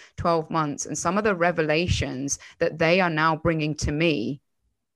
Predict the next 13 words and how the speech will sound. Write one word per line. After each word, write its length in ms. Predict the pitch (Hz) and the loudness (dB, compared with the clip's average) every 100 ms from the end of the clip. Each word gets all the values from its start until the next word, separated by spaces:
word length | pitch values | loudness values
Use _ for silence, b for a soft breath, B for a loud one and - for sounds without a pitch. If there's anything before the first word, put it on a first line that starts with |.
| _ _ _ _ _ _ _ _ - | _ _ _ _ _ _ _ _ -4
have 140 | 170 | 0
been 140 | 180 | 2
amazing 760 | 165 156 160 175 175 160 135 143 | 2 2 2 2 2 -2 -6 -4
because 340 | 156 - 165 | -2 0 -2
they 300 | - 165 180 | 0 2 2
are 140 | - 165 | -2 -8
checking 540 | - - 175 180 160 | 4 4 4 -4 -4
themselves. 800 | 143 139 - 104 80 117 - - B B | -4 -6 -4 -4 -4 -6 -8 -10 B B
They 160 | 151 175 | 0 2
are 160 | 185 | 2
understanding 880 | - 180 180 180 - 147 160 170 156 | 0 0 0 -2 -2 0 0 0 -2
how 220 | 143 156 | 0 0
white 500 | 151 147 151 170 - | 0 2 2 2 -2